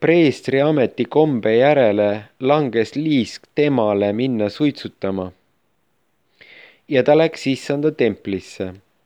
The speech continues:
Ja kõik rahva hulk oli väljas palvetamas suitsutuse tunnil. Seal ilmus temale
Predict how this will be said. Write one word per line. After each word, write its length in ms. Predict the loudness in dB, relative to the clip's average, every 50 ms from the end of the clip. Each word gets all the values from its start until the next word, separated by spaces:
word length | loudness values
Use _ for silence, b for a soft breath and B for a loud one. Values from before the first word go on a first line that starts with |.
| _ _ _ _ _ _ _ _ _ _ _ _ _ _ _ b b b b b b b b b b b b
Ja 160 | -2 -2 0
kõik 320 | 2 2 0 2 0 -2 0
rahva 480 | 0 0 0 0 -2 0 2 4 4
hulk 600 | 4 4 2 2 0 -6 _ _ _ -20 -14 -4 -2
oli 240 | 0 2 2 2 2
väljas 400 | 2 4 4 4 4 2 0 -2 -4
palvetamas 800 | 0 2 4 4 4 2 2 0 -2 -4 -4 -2 -2 -4 -6 -6
suitsutuse 720 | -4 -4 -4 -4 -4 -8 -14 -12 -10 -10 -8 -6 -6 -6 -2
tunnil. 540 | -2 -2 0 -2 -2 -4 -6 -8 -10 -14 -18 _ _ _ _ _ _ _ _ _ _ _ _ _ _ _ _ _ _ _ _ _ _ _ _ _ _ _ _ _ _ _ b b b b b b b b b b b
Seal 400 | -6 0 2 4 4 4 4 4
ilmus 480 | 4 4 2 2 2 2 0 -2 -2
temale 400 | -2 -2 0 2 2 2 4 2